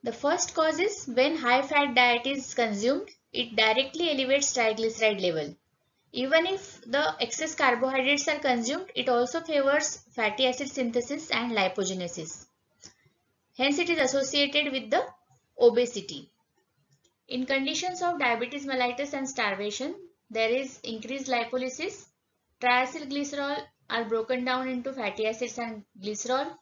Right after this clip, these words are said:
So there is more mobilization of fatty acids from adipose tissue to the liver. So number of fatty acids transported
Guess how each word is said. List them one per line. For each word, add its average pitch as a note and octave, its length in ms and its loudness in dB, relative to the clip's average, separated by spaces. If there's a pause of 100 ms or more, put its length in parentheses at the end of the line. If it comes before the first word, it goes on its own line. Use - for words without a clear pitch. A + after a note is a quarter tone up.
(500)
So - 100 -8
there B3+ 220 2
is D4+ 280 -4 (300)
more C4 420 0
mobilization C4+ 680 0
of C#4 160 -2
fatty A#3 320 -2
acids C4 320 -4
from B3 300 -2
adipose G#3+ 480 0
tissue E4 500 -6
to B3+ 80 -4
the A3 140 -2
liver. F3+ 400 -4 (680)
So B3+ 140 -4
number B3 300 2
of E4+ 200 2
fatty C#4+ 300 -2
acids D4 500 -2
transported B3+ 640 0